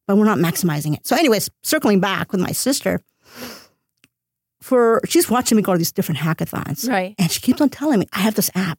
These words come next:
Speaker 1: I have this app, I have this
Speaker 2: <laughs>
Speaker 1: app." And it's like, "Come with me, come with me."
Speaker 2: Or she had an app idea.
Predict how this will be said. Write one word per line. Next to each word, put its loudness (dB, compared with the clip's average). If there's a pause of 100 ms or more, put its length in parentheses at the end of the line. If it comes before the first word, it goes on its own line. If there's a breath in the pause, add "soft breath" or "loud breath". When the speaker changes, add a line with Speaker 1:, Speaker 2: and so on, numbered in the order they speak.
Speaker 1:
I -2
have -2
this -12
app, -20
I -8
have -6
this -10
Speaker 2:
<laughs> -12
Speaker 1:
app." -18 (640 soft breath)
And 4
it's 2
like, -2
"Come 4
with 2
me, 6 (200 loud breath)
come 4 (200)
with 0
me." 6
Speaker 2:
Or 2
she 2
had 2
an 2
app 0
idea. 0